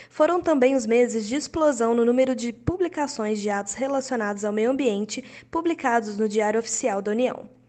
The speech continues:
Isto é, o número de decretos, portarias e medidas provisórias cresceu doze vezes em relação ao mesmo período de dois mil e dezenove.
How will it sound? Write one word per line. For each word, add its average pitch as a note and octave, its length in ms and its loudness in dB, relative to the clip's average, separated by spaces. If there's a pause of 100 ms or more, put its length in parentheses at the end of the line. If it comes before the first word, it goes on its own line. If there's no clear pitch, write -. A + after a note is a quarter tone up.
(320)
Isto D4 300 -4
é, - 180 -6 (220)
o A#3 40 -4
número D4+ 280 2
de C#4 100 -6
decretos, A3+ 680 0
portarias A3+ 760 -2
e A3 40 -2
medidas B3 380 -4
provisórias G#3 720 -4
cresceu A#3+ 680 -2
doze D#4 480 2
vezes G#3+ 540 -4
em A#3+ 100 -2
relação A#3 460 0
ao A3+ 60 0
mesmo A#3+ 280 2
período G#3 540 -4
de G#3 100 -4
dois G#3 220 0
mil G3+ 120 -2
e - 20 -8
dezenove. - 680 -8